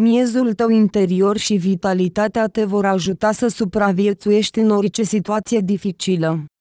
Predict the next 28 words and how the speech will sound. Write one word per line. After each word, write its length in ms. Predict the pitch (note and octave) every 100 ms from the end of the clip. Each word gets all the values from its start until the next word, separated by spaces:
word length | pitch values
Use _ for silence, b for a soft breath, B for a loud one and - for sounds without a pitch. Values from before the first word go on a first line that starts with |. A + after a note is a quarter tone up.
| -
Inventivitatea 1080 | A3+ G#3+ A3 G#3 - E3+ E3 D#3 B3 C4 C4+
și 160 | A3+ A3
dorința 580 | G3 G3 G#3+ A3 B3+ A3+
de 120 | F#3+
a 140 | F3+
câștiga 540 | E3+ G#3+ - G3+ G3+ G#3
te 160 | A3
vor 220 | G3 G3+
ajuta 460 | G3 F#3 F#3 E3+ G#3+
la 140 | G#3+
depășirea 680 | F#3+ G#3 F3 G#3 - G#3+ G3+
tuturor 520 | F#3 A3 F#3 G3 G3+ A3+
obstacolelor 960 | G#3+ F#3+ - G3+ G3 A3+ A3 A3 G#3+
dificile. 760 | F#3+ F#3+ G3+ E3+ - F3 D#3+ D3+ - _ F#3+
Deci, 320 | A3 A#3 - - _ _
chiar 240 | A3+ A3+ A#3
dacă 300 | A#3+ A#3 A#3
ești 280 | A#3 - -
suficient 640 | G#3+ F3+ G3 - G#3 A3+
de 120 | G3
puternică 760 | E3+ G3 G#3 G#3+ A3 A3 - G#3+
pentru 360 | G#3 G3+ F#3+
a 80 | G#3
face 380 | F#3 A#3 A3+ G3+
față 380 | F#3 G3+ F#3+ F#3
tuturor 560 | A3+ G3 G#3 F#3+ G#3
vicisitudinilor 1200 | F#3 F#3 - G3 - G3+ E3+ F#3 G3 G#3+ G#3+ G3 F3+
vieții 720 | D#3 F#3 F3+ - A3 A#3+